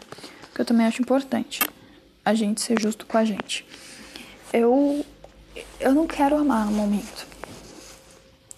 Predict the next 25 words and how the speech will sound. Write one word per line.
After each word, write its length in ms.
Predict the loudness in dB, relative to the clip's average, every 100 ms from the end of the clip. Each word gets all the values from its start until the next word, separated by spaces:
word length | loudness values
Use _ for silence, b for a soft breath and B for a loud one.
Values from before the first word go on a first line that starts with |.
| -20 -20 -10 -4
Na 140 | -2
verdade, 340 | 0 0 2
eu 60 | 0
até 220 | 0 -6
quero, 360 | -6 -4 -2 0
mas 220 | 2 2
eu 80 | 0
quero 240 | -2 -4
continuar 360 | -2 0 2 4
amando 200 | 4 2
as 80 | 0
pessoas 300 | -4 -4 -2
que 100 | 2
eu 40 |
já 100 | 4
amo. 340 | 4 2 0 -6 B B B B B B B B B B B B _ 0
E 260 | 2 4
isso 220 | 2 0 2
não 100 | 4
inclui 400 | 2 2 2 2
homens, 500 | 2 2 0 -2 -2
não 240 | 0 0
inclui 220 | -2 -2
relacionamentos 920 | 0 -2 -4 -4 -2 -2 -2 -2 -6
sexuais. 720 | -8 -10 -8 -8 -10 -12 -12